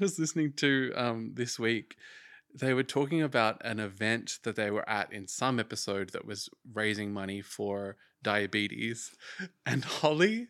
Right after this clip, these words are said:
says, without, like, "It is not a bit, it's not a joke." She's like, "Okay, yeah, so, you know, here we are, like, at this thing. And where are we at with diabetes? Have we found the cure for that yet?" <laughs>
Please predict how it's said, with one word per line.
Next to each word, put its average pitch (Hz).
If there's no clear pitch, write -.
says, -
without, 120
like, 110
"It 151
is 113
not 101
a 90
bit, 175
it's 127
not 107
a 104
joke." 170
She's -
like, 127
"Okay, 143
yeah, 120
so, 131
you 151
know, 127
here 156
we 180
are, 127
like, 113
at 123
this 135
thing. 113
And 123
where 240
are 359
we 269
at 139
with 131
diabetes? 107
Have 139
we 180
found 196
the 175
cure 180
for 208
that 214
yet?" 269
<laughs> -